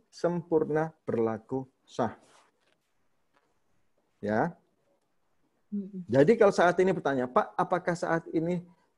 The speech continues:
Speaker 1: eh, eh, sudah berlaku?" Belum. Kenapa? Lawang belum diundangkan.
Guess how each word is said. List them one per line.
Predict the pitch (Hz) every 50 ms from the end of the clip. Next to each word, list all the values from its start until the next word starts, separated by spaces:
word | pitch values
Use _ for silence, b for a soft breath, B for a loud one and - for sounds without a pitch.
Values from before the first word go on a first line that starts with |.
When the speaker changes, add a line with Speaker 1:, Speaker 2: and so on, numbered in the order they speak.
| _ _ _ -
Speaker 1:
eh, | 147 147 147 147 147 151 151 151
eh, | 147
sudah | - - 127 131 120
berlaku?" | 113 131 160 185 185 - 123 104 - _ _ _ -
Belum. | 123 139 131 104 95 - - _ _ _ _ _ _ _ _ _ _ _ _ _ _ _ _ _
Kenapa? | 147 170 190 190 - 131 117 120 - _ _ _ _ _ _ _
Lawang | - 113 113 113 113 110
belum | - 117 117 113 113
diundangkan. | - - 113 110 110 110 131 135 - 139 107 92